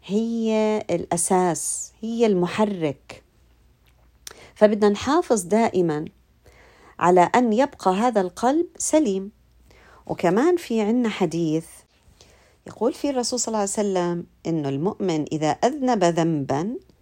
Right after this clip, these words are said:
نكت في قلبه نكتة سوداء، فإذا تاب ونزع واستغفر صقل قلبه، وإن زاد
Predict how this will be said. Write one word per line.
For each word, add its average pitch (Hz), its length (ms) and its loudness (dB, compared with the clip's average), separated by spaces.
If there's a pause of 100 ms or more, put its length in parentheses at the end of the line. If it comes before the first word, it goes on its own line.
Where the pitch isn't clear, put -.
(360)
نكت 220 440 0
في 247 280 0
قلبه 226 640 -2
نكتة 226 540 -2
سوداء، 165 540 0 (960)
فإذا 214 720 4
تاب 247 440 4
ونزع 190 680 2
واستغفر 262 800 0 (140)
صقل 220 640 -2
قلبه، 233 480 -2 (1400)
وإن 190 420 2
زاد 277 480 4